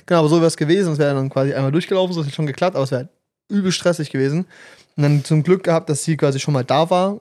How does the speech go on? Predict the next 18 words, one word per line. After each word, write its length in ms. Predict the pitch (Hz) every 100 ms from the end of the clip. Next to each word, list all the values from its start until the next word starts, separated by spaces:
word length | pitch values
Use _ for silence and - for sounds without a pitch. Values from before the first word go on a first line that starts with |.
| -
äh, 300 | 160 160 156
im 80 | 160
Krankenhaus 400 | 170 160 147 -
und 80 | 135
registriert 500 | 131 135 - 170 165
war. 100 | 147
Und 60 |
dann 80 | 131
wussten 220 | 139 -
die, 100 | 127
okay, 360 | 127 - 147 143
die 160 | 131
ist 120 | 135 -
bei 100 | 139
einer 120 | 135
Krankenkasse 500 | - 143 147 135 -
eigentlich 360 | 135 139 139
noch. 260 | 143 139